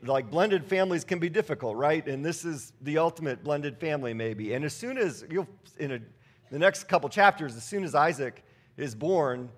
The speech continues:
Sarah says, "Ishmael's laughing at my kid, send her away again." Like, that tension never left. Um, and thirteen years is a long time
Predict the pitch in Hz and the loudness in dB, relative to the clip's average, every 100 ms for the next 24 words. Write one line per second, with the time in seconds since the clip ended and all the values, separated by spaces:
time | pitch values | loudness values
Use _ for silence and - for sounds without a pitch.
0 | - _ _ - 175 170 170 151 - 147 | -20 _ _ -10 2 6 6 4 4 4
1 | 135 117 170 196 202 170 139 151 170 170 | 4 4 2 2 4 4 6 6 6 6
2 | 135 120 135 127 190 170 135 113 - - | 0 -2 -2 0 2 4 2 -2 -12 0
3 | 185 175 170 151 165 147 160 170 104 131 | 2 4 4 6 4 4 0 -2 -2 0
4 | 165 151 180 - 208 208 196 175 151 - | 2 4 4 2 -4 -4 -2 -4 -4 -12
5 | - _ 156 160 165 165 151 - - _ | -20 _ 0 2 4 2 -2 -6 -20 _
6 | - 147 131 113 - - _ _ - - | -4 2 2 2 -10 -20 _ _ -16 -6
7 | 131 117 113 113 196 214 - 262 262 262 | -2 -2 -4 -2 -2 -2 -6 -8 -6 -8
8 | 233 247 233 160 185 170 165 196 208 - | -4 -4 -4 -4 -6 -4 -2 -2 -2 -6
9 | 196 190 151 135 139 | -6 -2 0 -2 -6